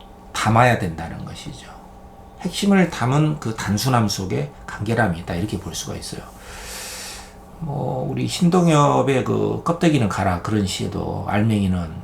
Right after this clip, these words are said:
알맹이만, 껍데기는 가라, 알맹이만 남고 껍데기는 가라, 이렇게 외치듯이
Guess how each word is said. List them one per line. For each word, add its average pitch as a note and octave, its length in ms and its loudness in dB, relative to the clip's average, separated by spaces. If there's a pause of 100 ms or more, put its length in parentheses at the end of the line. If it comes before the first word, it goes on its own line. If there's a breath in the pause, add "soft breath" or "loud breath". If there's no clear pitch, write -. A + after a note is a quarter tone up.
(140)
알맹이만, G#2 520 2
껍데기는 A2 520 0
가라, - 280 -6
알맹이만 F#2+ 520 0
남고 D#2+ 300 -8
껍데기는 G2+ 420 -4
가라, - 240 -6
이렇게 F#2+ 340 -2
외치듯이 - 720 -4